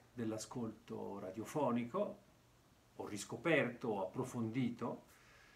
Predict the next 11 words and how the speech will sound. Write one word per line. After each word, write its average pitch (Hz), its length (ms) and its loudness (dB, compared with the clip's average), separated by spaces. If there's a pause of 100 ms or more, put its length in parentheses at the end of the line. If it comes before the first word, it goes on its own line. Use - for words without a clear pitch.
(2750)
e 175 100 -2
anche 220 300 4
facendo 139 960 2
lezioni 139 380 2
a 127 40 4
distanza, 143 840 4
insegno 110 600 -4
storia 107 300 -4
dell'arte 101 400 -6
contemporanea 98 800 -4
all'Università 98 840 -6